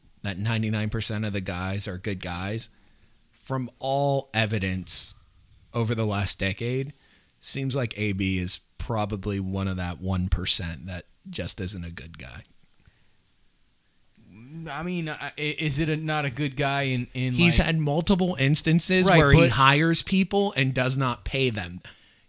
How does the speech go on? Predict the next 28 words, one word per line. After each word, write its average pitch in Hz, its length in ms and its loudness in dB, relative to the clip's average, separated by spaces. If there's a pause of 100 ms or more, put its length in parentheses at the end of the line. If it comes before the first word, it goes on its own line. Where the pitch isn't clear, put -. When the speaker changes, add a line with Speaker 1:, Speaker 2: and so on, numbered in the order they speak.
(400)
Speaker 1:
Had 175 240 2
he 180 120 4
simply 208 600 4
paid 165 420 4
the 135 80 -2
chef - 480 2
what 120 300 -2
he 160 140 -2
promised 147 580 0
to 127 60 -6
pay 131 280 0
him, 185 300 2 (300)
this 135 160 4
story 151 480 2
<laughs> - 0 -
never 131 380 2
comes 113 300 -4
out. 90 240 -12 (320)
So 160 260 0
I'm 160 180 0
actually 175 360 2
happy 131 460 -2
it 117 80 -6
came 113 260 -4
out 127 240 -4
because 139 360 0
it's 139 140 2
karma. 139 580 0